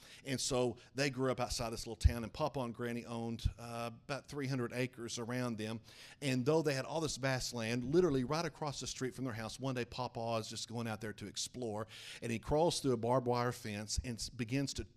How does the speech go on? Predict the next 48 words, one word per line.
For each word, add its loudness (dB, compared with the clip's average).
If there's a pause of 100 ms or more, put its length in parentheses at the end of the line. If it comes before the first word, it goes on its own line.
(220)
to, -2
to -2
look 2
around, 4
and 2
he 2
trips -6
over -6
something. -6 (480)
And 2
as 2
he 2
trips 4
and 2
gets 2
up, 4
he 2
notices 2
that -4
there 2
are -2
stones 0
that -2
have -10 (840)
been 4
obscured 2
because 0
the 0
weeds 2
have -4
grown -2
up -4
around -4
them. -6
And -4
as -4
he 4
begins 0
to -6
clear -4
back -2
the -6
weeds, -2
he 2
finds -2
a -8
little 0
cemetery -4